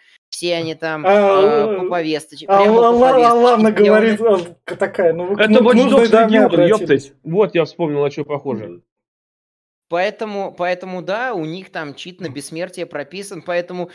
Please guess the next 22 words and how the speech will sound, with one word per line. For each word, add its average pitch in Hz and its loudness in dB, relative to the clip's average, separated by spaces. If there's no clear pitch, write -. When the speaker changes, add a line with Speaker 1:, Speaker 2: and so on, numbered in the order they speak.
Speaker 1:
я 226 0
дико 254 -6
ржал 247 -2
с - -18
моментов, 208 -12
где 180 -10
штурмовик 202 -10
прям 214 -6
в 180 -8
упор 269 -4
стреляет, 156 -6
Speaker 2:
Да, 101 -20
Speaker 1:
в 113 -20
Speaker 2:
да. 151 -6
Speaker 1:
упор, 196 -6
и, 190 -2
и 214 -12
не 208 -10
попадает, 139 -8
да, 151 -6
Speaker 2:
Да. - -14
Speaker 1:
поэтому 156 -8